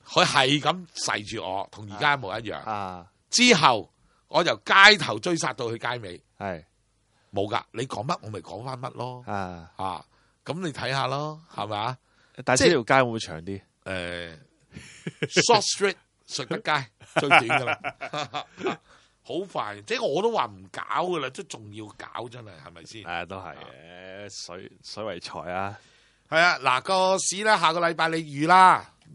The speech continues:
Speaker 1: 我自己覺得禮拜六日唔會放飛彈，禮拜一夾啦口。啊，夾返你一口。今晚，今晚啲金啊，殺返落一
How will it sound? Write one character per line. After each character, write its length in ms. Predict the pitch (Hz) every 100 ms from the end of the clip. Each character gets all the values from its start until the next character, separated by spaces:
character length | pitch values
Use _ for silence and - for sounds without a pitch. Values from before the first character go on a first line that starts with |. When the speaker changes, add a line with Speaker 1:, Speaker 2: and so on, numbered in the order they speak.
| - _ _ _ _
Speaker 1:
我 280 | - 127 202
自 160 | 233 151
己 120 | 214
覺 120 | 208 185
得 120 | 202 196
禮 160 | - 147
拜 120 | 165
六 100 | 151
日 60 | 127
唔 180 | 123 107
會 100 | 135
放 180 | 143 139
飛 160 | 156 151
彈， 260 | 95 113 - _ _ _ -
禮 160 | 117
拜 120 | 120 123
一 80 | 135
夾 160 | - -
啦 240 | 113 104 -
口。 280 | 73 76 82 _ _ _ _ _ _ _ _ _ _ _ _ -
啊， 180 | 90 - _ _ _ _ _ _ _
夾 100 | 110
返 200 | - 127
你 60 | 110
一 40 |
口。 340 | 101 - 73 - _ _ _ _
今 140 | - 165
晚， 180 | 156 156 _
今 140 | 170
晚 120 | 160
啲 100 | 156 156 151
金 100 | 151
啊， 60 |
殺 180 | 120 123
返 140 | 123 135
落 400 | 107 101 104
一 40 | 104